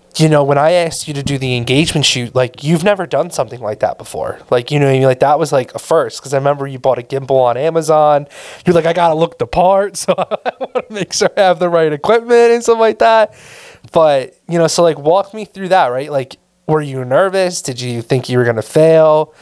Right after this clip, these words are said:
How'd you come up with the edit? 'Cause the edit was sick. I remember, you know, Sil was really pumped about the edit and stuff like that.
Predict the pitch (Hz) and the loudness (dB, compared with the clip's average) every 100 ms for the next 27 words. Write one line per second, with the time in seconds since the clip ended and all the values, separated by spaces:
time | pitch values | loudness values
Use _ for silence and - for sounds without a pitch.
0 | _ - 175 165 175 180 156 - 127 139 | _ -6 -6 -6 -8 -8 -8 -8 0 2
1 | 156 151 131 123 127 110 - - 180 185 | 0 -4 -6 -2 0 -2 -2 0 2 2
2 | 170 - - - - - 127 127 123 120 | 0 -10 -20 -20 -8 -2 0 2 0 -2
3 | 123 117 110 - 139 127 117 127 117 - | -2 0 0 2 2 0 -2 -2 -2 -4
4 | 135 139 135 131 135 131 131 131 131 - | -6 -2 -2 -2 0 2 2 0 -6 -8
5 | - 131 - 131 127 - | -4 -4 0 0 0 -4